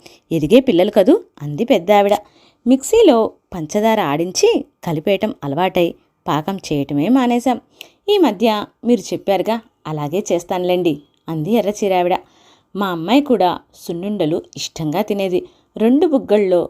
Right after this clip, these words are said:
రెండు సున్నుండలు కుక్కుని చప్పరిస్తూ వెళ్ళేది బడికి" అని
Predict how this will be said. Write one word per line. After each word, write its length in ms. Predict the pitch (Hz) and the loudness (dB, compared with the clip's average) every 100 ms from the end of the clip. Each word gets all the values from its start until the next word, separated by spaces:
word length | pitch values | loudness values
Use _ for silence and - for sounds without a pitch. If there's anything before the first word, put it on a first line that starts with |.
| - | -6
రెండు 280 | 170 208 269 | -6 0 0
సున్నుండలు 500 | 277 151 165 180 180 | -2 -8 -6 -4 -4
కుక్కుని 500 | 180 175 311 480 - - | -6 -2 0 0 -4 -12
చప్పరిస్తూ 600 | - 180 175 160 - 196 | -14 -8 -6 -8 -6 -2
వెళ్ళేది 380 | 233 214 202 220 | 0 0 0 0
బడికి" 360 | 196 196 226 - - _ - | 0 0 -4 -6 -14 _ -4
అని 360 | 254 220 208 | -2 -2 -4